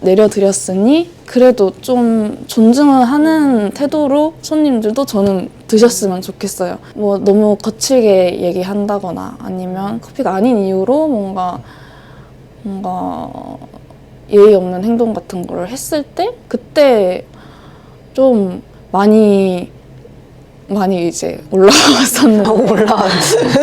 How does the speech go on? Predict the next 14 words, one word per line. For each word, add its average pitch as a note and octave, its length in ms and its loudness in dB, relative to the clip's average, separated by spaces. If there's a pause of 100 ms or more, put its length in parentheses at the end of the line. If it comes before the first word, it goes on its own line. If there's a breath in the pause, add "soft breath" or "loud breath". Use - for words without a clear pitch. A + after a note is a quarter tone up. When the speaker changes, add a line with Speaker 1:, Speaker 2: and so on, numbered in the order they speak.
(120)
Speaker 1:
<laughs> D4+ 340 -2
그런 C#4 360 6
게 A#3+ 140 4
조금 A3 580 0
저한테는 A3+ 460 0
힘들더라고요. A#3 600 2
왜냐하면 G3+ 480 2
제가 F#3 400 -2
사람과의 C#4+ 640 0
이제 F3+ 120 -6
관계를 A#3+ 560 4
맺는 F#3 300 -4
데 F#3 100 -4
있어서 F#3 480 -6